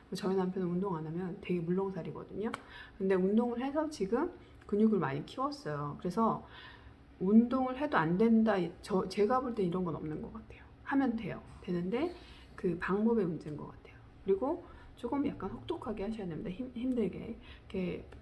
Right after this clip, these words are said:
정말 너무 죽겠다고 할 정도까지 해야 돼요. 더 이상 못하겠다 할 정도까지.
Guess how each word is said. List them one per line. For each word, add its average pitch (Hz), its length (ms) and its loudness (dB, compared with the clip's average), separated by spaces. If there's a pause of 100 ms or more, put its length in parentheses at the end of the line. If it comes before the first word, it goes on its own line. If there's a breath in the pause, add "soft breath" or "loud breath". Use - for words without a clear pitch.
(180)
정말 285 440 4
너무 147 260 6
죽겠다고 262 920 8
할 277 180 -4
정도까지 226 580 -4
해야 175 100 -4
돼요. 151 140 -4
더 214 160 6
이상 214 200 6
못하겠다 220 500 0
할 185 100 -2
정도까지. 180 680 -8